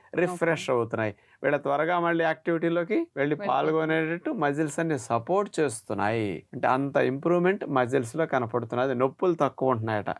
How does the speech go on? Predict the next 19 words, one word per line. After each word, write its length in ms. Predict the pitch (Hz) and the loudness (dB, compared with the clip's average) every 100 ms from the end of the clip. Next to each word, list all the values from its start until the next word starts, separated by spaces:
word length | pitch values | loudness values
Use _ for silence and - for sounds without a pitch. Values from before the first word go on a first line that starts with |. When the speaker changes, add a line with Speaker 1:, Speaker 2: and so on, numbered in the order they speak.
| _ - 185 | _ -10 -10
Speaker 2:
ఓకే. 220 | 175 - | -8 -2
Speaker 1:
థర్టీ 280 | 117 117 127 | 0 2 0
పర్సెంట్ 480 | 120 113 - 95 - | 2 -2 -4 -12 -14
చొప్పున. 380 | - - - 226 | -18 -18 -10 -6
Speaker 2:
మ్మ్. 300 | 190 165 175 - - | -4 -6 -8 -14 -8
Speaker 1:
అందుకని 400 | 101 107 131 110 | -4 -2 -2 -4
ట్వంటీ 480 | - - 120 135 160 | -6 0 0 2 2
వన్ 340 | 165 156 147 | 2 0 0
పర్సెంట్ 420 | 147 143 156 127 113 | -2 0 0 0 0
ఎక్సర్సైజ్ 540 | 101 - 117 143 127 | -2 -4 -2 -2 0
కెపాసిటీ 560 | 139 135 156 160 - 170 | -2 0 0 0 0 0
పెరగటం, 500 | 175 175 180 214 330 _ - | 2 2 2 0 -2 _ 0
థర్టీ 320 | 151 175 208 | 0 0 -2
పర్సెంట్ 480 | 208 262 285 285 285 156 | 0 0 -2 -6 -6 -2
మజిల్ 340 | 131 139 151 | 0 0 0
రిలాక్సేషన్ 640 | 147 151 - 165 147 160 | 0 -2 0 -2 -2 -2
పెరిగి 220 | 156 175 165 | -2 0 -2
త్వరగా 440 | 127 135 165 180 | 0 0 2 0
మళ్ళా 300 | 175 185 330 | 0 0 -2